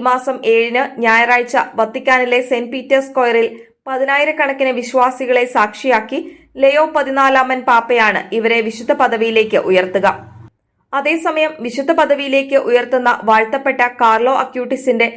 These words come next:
വെങ്കല പ്രതിമയുടെ ചിത്രങ്ങൾ എങ്ങും വൈറലാണ്. കുരിശിന്റെ ചുവടെ ക്രിസ്തുവിന്റെ പാദത്തോട് ചേർന്ന് കാർലോ ഇരിക്കുന്നതും കാർലോയുടെ കയ്യിൽ ലാപ്ടോപ്പ് പിടിച്ചിരിക്കുന്നതുമാണ്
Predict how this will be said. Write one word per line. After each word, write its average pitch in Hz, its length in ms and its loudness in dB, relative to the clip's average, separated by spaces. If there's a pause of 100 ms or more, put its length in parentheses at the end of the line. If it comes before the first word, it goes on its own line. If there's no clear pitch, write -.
(340)
വെങ്കല 262 400 0
പ്രതിമയുടെ 262 560 0
ചിത്രങ്ങൾ 226 400 0 (160)
എങ്ങും 220 240 -2 (160)
വൈറലാണ്. 190 520 2 (440)
കുരിശിന്റെ 302 480 -2
ചുവടെ 269 380 2
ക്രിസ്തുവിന്റെ 269 580 0
പാദത്തോട് 254 500 2 (100)
ചേർന്ന് 240 300 0 (180)
കാർലോ 240 340 4 (100)
ഇരിക്കുന്നതും 233 480 -2 (400)
കാർലോയുടെ 285 640 2
കയ്യിൽ 262 280 2 (200)
ലാപ്ടോപ്പ് 240 520 2
പിടിച്ചിരിക്കുന്നതുമാണ് 247 920 0